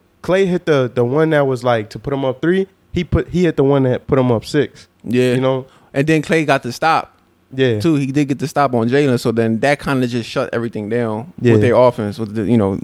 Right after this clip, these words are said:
Speaker 2: with the Celtics offense. But, like, I don't know. I think with Marcus, okay, yeah, Jalen, for right now, okay, I see it. I feel you
Speaker 1: 'Cause
Speaker 2: with
Speaker 1: look,
Speaker 2: Jaylen
Speaker 1: 'cause
Speaker 2: Brown.
Speaker 1: look,
Speaker 2: But Mar-
Speaker 1: Jalen is playing arguably as good a defense as Smart.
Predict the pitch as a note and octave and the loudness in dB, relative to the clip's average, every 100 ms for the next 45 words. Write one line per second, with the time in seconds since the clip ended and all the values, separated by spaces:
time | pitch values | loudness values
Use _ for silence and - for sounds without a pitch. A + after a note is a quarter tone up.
0 | - F#2+ E2 A2+ G#2 F#2 G#2+ - - - | -8 -8 0 2 2 2 2 0 -8 -12
1 | - - - - _ - D3 D#3 E3+ D#3+ | -20 -20 -20 -20 _ -16 -6 -2 -2 0
2 | D#3+ C#3+ - _ _ _ _ _ _ _ | 0 -2 -6 _ _ _ _ _ _ _
3 | _ _ _ _ _ - G#3+ A3 G3+ G3 | _ _ _ _ _ -2 0 0 0 0
4 | A3+ G#3+ F3 _ D#3 C#3+ F3 F#3+ G3 - | 0 -2 -4 _ -4 0 -2 -2 -6 -6
5 | - E3+ D#3 D#3 D#3+ A#2+ C#3+ F3+ F#3+ F#3+ | -4 -2 -2 -2 -2 0 0 2 0 -2
6 | F#3 D#3 D3+ E3+ F#3+ A3 D#3+ F#3 A3 A#3 | -6 -8 -2 0 2 0 0 2 2 0
7 | A#3 D3+ D#3 C3+ C3 - B2 G2+ - C3+ | -2 -4 -2 -4 -6 -6 -8 -8 -6 -8
8 | - B2+ G#2 A2 - - - _ A3+ G3 | -4 -6 -6 -14 -20 -20 -20 _ -4 0
9 | D4 C#3 C3 B2+ B2+ C#4 G#3 - _ - | 0 0 0 0 0 0 -2 -6 _ -14
10 | C3+ F#3 C4 B3 A#3 G3+ - G3 G3 F3 | -2 0 2 0 0 -4 -2 0 0 -2
11 | - _ _ _ _ _ _ F3+ A3 G#3+ | -10 _ _ _ _ _ _ -2 0 0
12 | F3+ F#3+ E3+ C#3 F#3 F#3+ D3+ B3 G#3+ F#3+ | 0 2 2 0 -2 -2 -4 -8 -6 -8
13 | D#3+ C#3+ - A3 F#4+ - | -8 -12 -8 -4 -2 -4